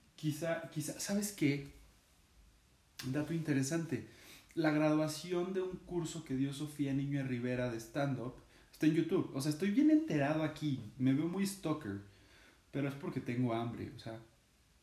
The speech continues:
sí quiero. <laughs> Y, y la grabación de un, de un curso que dio, la graduación, este, estaba Mau Nieto.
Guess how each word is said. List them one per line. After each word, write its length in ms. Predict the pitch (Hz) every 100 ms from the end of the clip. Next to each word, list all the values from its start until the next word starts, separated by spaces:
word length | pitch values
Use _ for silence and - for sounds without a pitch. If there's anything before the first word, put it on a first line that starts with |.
| _ -
sí 180 | 147 147
quiero. 260 | 131 101
<laughs> 1300 | 98 - - - - _ - - - - 254 - - -
Y, 460 | 202 208 208 - - - -
y 320 | 202 202 202
la 120 | 185
grabación 540 | 175 180 190 - 208 208
de 80 |
un, 180 | 220 202
de 80 | 175
un 100 | 190
curso 300 | 214 196 202
que 160 | 196 170
dio, 260 | 175 165
la 140 | 170 147
graduación, 680 | 143 143 143 - 160 160 165
este, 920 | 147 - - 131 123 123 120 104 - - -
estaba 280 | - 160 165
Mau 160 | 156
Nieto. 600 | 160 202 - 165 143 -